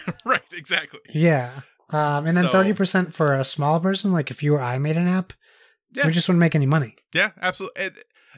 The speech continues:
Speaker 1: and like I said, I think the thirty percent argument is a good discussion to have. I don't
Speaker 2: Yeah.
Speaker 1: know that that's the right price. Maybe it should be a sliding scale. Maybe there should be, I think Donnie is the one who suggested that maybe that should happen. Absolutely. I'm, I'm not saying that thirty percent is, is right. And I'm not saying that, like, Apple and Google are in the r-,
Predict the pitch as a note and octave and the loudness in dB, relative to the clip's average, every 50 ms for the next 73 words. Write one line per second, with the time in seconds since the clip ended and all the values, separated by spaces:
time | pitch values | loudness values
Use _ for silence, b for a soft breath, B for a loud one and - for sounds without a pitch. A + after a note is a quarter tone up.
0 | b - G3+ G3 G3 G3+ G#3 G#3 G3 - D#3 B2 G#2+ - C#3 D#3+ E3 - C4 B3+ | b -4 -4 -2 -2 -2 -2 -2 -2 -2 -4 -4 -4 -4 -4 -4 -4 -6 -8 -10
1 | A#3+ - - F#3 F3 E3+ - D3 - - C#3 C3+ A#2+ A#2 A#2 G#2+ A2+ A2 A2 A2 | -8 -6 -6 -6 -6 -6 -10 -10 -6 -6 -6 -4 -4 -6 -6 -8 -8 -8 -8 -8
2 | G2+ G#2+ A2+ G#2 A2 G#2 G#2 A#2+ A2+ G#2 G#2+ - - A2+ - - G2+ G2+ - A2+ | -10 -10 -12 -12 -12 -10 -10 -12 -12 -12 -10 -8 -8 -8 -8 -10 -14 -14 -10 -10
3 | G2 G2+ - - - C3 C#3 C3+ B2 A#2 C3 C3+ C3 B2 - A#2 G#2 - - G#2+ | -8 -8 -8 -8 -4 -2 -2 -2 -2 -4 -6 -8 -8 -8 -8 -8 -10 -10 -12 -10
4 | G#2 G#2 - - - A2 A2 A2 - - A#2+ A#2+ C3 B2 - C3+ B2 B2 A2+ - | -10 -10 -10 -6 -6 -6 -6 -6 -8 -10 -10 -8 -8 -10 -12 -12 -10 -10 -10 -8
5 | A2+ A2 A2 A2+ A2 - - G#2+ G2+ G2 G#2+ G#2 _ - A#2 B2 A#2+ A#2+ B2 B2 | -8 -8 -8 -8 -12 -12 -10 -10 -10 -10 -12 -16 _ -10 -10 -8 -8 -8 -8 -8
6 | A#2+ A#2 - C3+ B2 A#2 B2 B2 A#2+ A2+ b b b b B2+ C3 C3 A#2 A#2+ A2+ | -10 -8 -10 -10 -8 -6 -6 -6 -6 -8 b b b b -8 -8 -6 -4 -4 -4
7 | A#2 A#2+ A#2 A2+ G#2+ A2+ A2 G#2+ A2 G#2 - A2+ G#2 A2+ G#2+ G#2 - A#2 G#2+ G#2 | -4 -6 -8 -10 -10 -10 -12 -12 -12 -14 -14 -12 -10 -10 -10 -10 -12 -14 -14 -14
8 | G2 G#2 G#2 G#2 G#2+ G2 G2+ F#2+ - - G#2+ G#2 G#2+ G#2+ A2 G#2+ b b b b | -14 -16 -16 -16 -16 -16 -16 -16 -16 -12 -12 -12 -10 -10 -12 -14 b b b b
9 | b - - - - A#3 B3 C#4+ G#3 B2+ A#2 A#2 C3 - _ - C#3+ C3+ C#3 F3 | b -8 -8 -8 -10 -10 -10 -10 -6 -4 -4 -4 -6 -6 _ -8 -8 -6 -6 -6
10 | A3 - - - - F3 F3 D#3+ D3 A#2+ - - C3+ C#3 C3+ B2+ - A#2+ - B2 | -8 -6 -8 -10 -10 -10 -8 -8 -10 -10 -8 -8 -8 -8 -8 -12 -12 -10 -8 -8
11 | A2+ - - A2 G2+ F#2+ _ _ _ B2 A#2 G#2+ G2+ G2+ F#2 _ - G#2 G#2+ A2+ | -8 -10 -12 -14 -16 -16 _ _ _ -14 -14 -14 -14 -18 -20 _ -20 -20 -20 -12
12 | A2+ A#2 A#2 G#2 E2+ D2 _ - - _ b b b b b b b C3 B2+ C3 | -6 -4 -4 -4 -6 -8 _ -20 -20 _ b b b b b b b -8 -6 -4
13 | C3 C#3+ D3 C#3 - C#3+ C#3 C3+ C3 B2 - B2 B2 A#2 A2+ - - B2 B2+ - | -4 -4 -6 -4 -6 -8 -6 -6 -6 -6 -6 -6 -8 -8 -8 -8 -8 -8 -8 -6
14 | - C3+ C3 C3 B2 B2 B2+ A#2+ B2+ A#2 A2 G#2+ A2 G#2+ - C3 A#2+ A2+ G#2+ G2+ | -8 -8 -8 -8 -8 -8 -8 -6 -4 -4 -4 -4 -4 -6 -6 -10 -10 -10 -10 -12
15 | G2+ G2+ G2+ G#2 | -14 -18 -20 -20